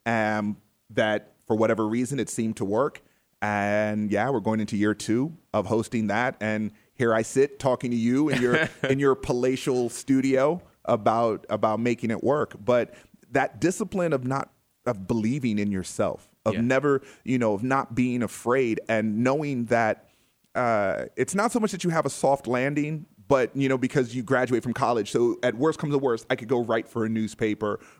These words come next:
Speaker 1: Well, they're now defunct. I could become
Speaker 2: Right.
Speaker 1: a blogger.
Speaker 2: <laughs>
Speaker 1: I could
Speaker 2: Right.
Speaker 1: write online. I could have a blog because that's what people do now. But the discipline of, if you try, if you get mixed up in something, be mixed in all the way to the top.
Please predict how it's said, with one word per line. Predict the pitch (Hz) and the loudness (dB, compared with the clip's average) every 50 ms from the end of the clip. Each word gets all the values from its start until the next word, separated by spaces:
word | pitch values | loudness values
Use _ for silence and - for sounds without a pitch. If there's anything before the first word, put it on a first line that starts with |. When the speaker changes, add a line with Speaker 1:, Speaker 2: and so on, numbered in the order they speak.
| _ - | _ -4
Speaker 1:
Well, | 123 117 104 95 - - | 0 0 0 0 -2 -4
they're | - - 104 | -2 -2 0
now | 107 104 98 92 | 0 0 0 0
defunct. | 85 98 - - 117 101 98 - | -2 -4 -4 -2 -4 -2 -2 -2
I | 123 | 0
could | - - | 0 0
become | - - - 165 | 0 0 2 4
Speaker 2:
Right. | 170 156 | 4 6
Speaker 1:
a | 156 | 6
blogger. | 170 170 170 170 156 - 117 104 - - | 6 8 8 6 6 4 2 -2 -2 -2
Speaker 2:
<laughs> | - | 0
Speaker 1:
I | 127 | 2
could | 113 - | 4 6
Speaker 2:
Right. | 180 | 6
Speaker 1:
write | 170 160 156 | 6 6 6
online. | - 165 156 147 131 107 95 87 78 | 6 4 4 2 2 0 -2 -4 -4
I | - | -2
could | 113 127 120 | 0 2 2
have | 120 113 | 2 2
a | 113 | 0
blog | 98 127 127 117 95 90 82 90 - - _ _ _ | 0 0 2 2 2 0 -2 -6 -10 -20 _ _ _
because | - 120 117 120 113 | -2 0 2 2 2
that's | 117 117 113 | 2 2 2
what | 123 110 | 2 0
people | 107 120 104 101 101 | 0 0 0 0 -2
do | 101 104 117 131 | 0 0 0 0
now. | 139 123 98 90 90 90 - _ _ _ _ _ _ _ - - - - | 2 0 -2 -4 -4 -6 -8 _ _ _ _ _ _ _ -14 -10 -4 0
But | 131 131 120 113 110 - - - | 2 4 4 4 2 0 -4 -12
the | 113 104 127 123 | -4 0 0 2
discipline | 110 147 165 170 175 156 - 160 139 139 | 2 2 0 2 0 -2 0 0 -2 0
of, | 127 113 110 98 - - - - _ _ | 0 0 0 0 -2 -6 -20 -20 _ _
if | - 202 220 214 220 | 4 4 4 4 2
you | 214 202 | 0 0
try, | 185 - - - - 190 165 143 123 92 - - - - _ _ _ _ _ _ _ _ _ _ _ _ _ _ _ _ _ - | 0 -2 -4 -2 0 2 2 2 2 0 -2 -4 -6 -10 _ _ _ _ _ _ _ _ _ _ _ _ _ _ _ _ _ 0
if | - 135 - | 0 2 2
you | - 196 175 | 2 0 4
get | 147 185 175 - 143 | 4 4 4 4 2
mixed | 139 156 160 - - - | 2 2 2 0 0 2
up | 160 135 - - | 2 2 2 0
in | 120 | -2
something, | 117 - 127 117 110 - 113 110 | 0 0 0 0 0 0 -2 0
be | 101 120 117 | 0 2 2
mixed | 123 131 143 135 - - | 2 2 0 0 -2 -2
in | 143 131 | 0 2
all | 131 120 117 | 2 2 2
the | 113 | 2
way | 110 107 | 2 0
to | 101 - | 0 -2
the | 110 104 | -4 -6
top. | - - 98 64 - - | -4 -4 -4 -4 -6 -8